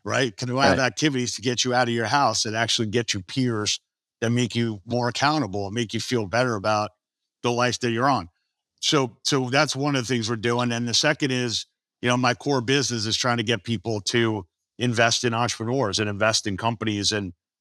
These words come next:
Speaker 1: the last three years have been really hard because everyone says, you know, "Well, where was this company pre-covid and where are they now post-covid?" You know, and, and trying to
Speaker 2: Huh.
Speaker 1: connect
Speaker 2: Yeah.
Speaker 1: that capital. There's been almost like a,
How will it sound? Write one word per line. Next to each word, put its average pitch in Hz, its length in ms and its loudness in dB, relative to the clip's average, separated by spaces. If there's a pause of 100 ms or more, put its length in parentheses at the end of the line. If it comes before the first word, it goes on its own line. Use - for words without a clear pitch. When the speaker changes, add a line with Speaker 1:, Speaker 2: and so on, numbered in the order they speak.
(100)
Speaker 1:
the 107 60 -2
last 113 300 2
three 117 180 0
years 123 240 2
have 107 100 -6
been 107 120 -4
really 107 260 -2
hard 120 300 0
because 101 260 -4
everyone 107 340 -2
says, 101 320 -2
you 107 60 -2
know, 104 180 -2 (280)
"Well, 123 140 0
where 123 200 4
was 127 140 0
this 127 160 0
company 127 400 0
pre-covid 135 560 0
and 98 160 -4
where 117 180 0
are 117 80 0
they 113 140 0
now 113 220 -2
post-covid?" 95 640 -2 (140)
You 95 100 -6
know, 101 180 -2
and, 98 180 -6
and 98 140 -8
trying 120 220 2
to 160 60 4
Speaker 2:
Huh. 120 60 6
Speaker 1:
connect 113 480 -4 (460)
Speaker 2:
Yeah. 113 100 4
Speaker 1:
that 117 100 2
capital. 127 460 2
There's 110 180 -2
been 127 160 0
almost 120 280 -2
like 117 180 0
a, 101 220 -4